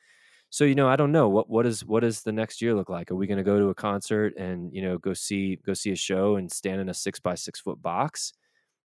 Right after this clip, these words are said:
Maybe that's the way it works. You know, uh, I was talking to my friends at Yamaha again this morning, and they were saying, you know, corporate events and things like that, that, you know, generally you'd,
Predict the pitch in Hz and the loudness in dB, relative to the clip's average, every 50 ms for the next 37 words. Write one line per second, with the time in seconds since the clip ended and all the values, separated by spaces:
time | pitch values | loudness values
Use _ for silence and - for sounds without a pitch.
0 | _ _ - 82 87 104 107 110 98 98 110 135 - - - 98 92 95 92 90 | _ _ -10 -6 -4 -2 -2 -2 -2 -2 -2 -4 -4 -4 -6 -4 -2 -2 -4 -4
1 | 73 85 104 123 135 110 - - - 95 92 92 92 92 82 - - 92 92 90 | -4 -2 -2 -2 -2 -2 -4 -8 -8 -8 -6 -6 -6 -6 -8 -10 -10 -8 -8 -6
2 | 90 82 - - 107 92 - 98 92 90 90 - - 95 90 90 85 87 90 95 | -6 -8 -4 -2 -4 -4 -4 -4 -6 -8 -8 -6 -6 -8 -6 -6 -6 -6 -6 -6
3 | 95 90 90 95 90 90 90 90 90 85 - - 90 87 92 104 107 101 90 87 | -6 -6 -4 -4 -4 -4 -6 -6 -8 -8 -10 -10 -8 -6 -4 -2 -2 -4 -4 -4
4 | 87 85 82 _ _ _ _ _ _ _ _ _ _ - 101 101 104 98 - - | -8 -10 -12 _ _ _ _ _ _ _ _ _ _ -2 0 0 0 0 0 -2
5 | 107 101 98 98 95 92 95 - - 104 92 90 - - 110 107 107 - 107 98 | 0 0 0 0 -2 -2 -4 -8 -8 -6 -6 -6 -4 -2 0 0 2 2 0 0
6 | 90 92 95 95 - 90 - - 95 85 - 101 98 95 90 95 90 82 - - | 0 -2 -2 -4 -4 -6 -8 -12 -12 -8 -6 -6 -6 -6 -6 -8 -8 -8 -8 -6
7 | 85 87 95 98 - - - 92 85 - _ - 95 95 90 87 87 85 80 - | -6 -4 -2 -4 -4 -4 -8 -10 -10 -10 _ -14 -14 -10 -8 -6 -6 -6 -8 -6
8 | - 101 95 95 98 95 92 92 90 90 90 85 | -4 -4 -4 -4 -4 -6 -6 -6 -6 -6 -8 -10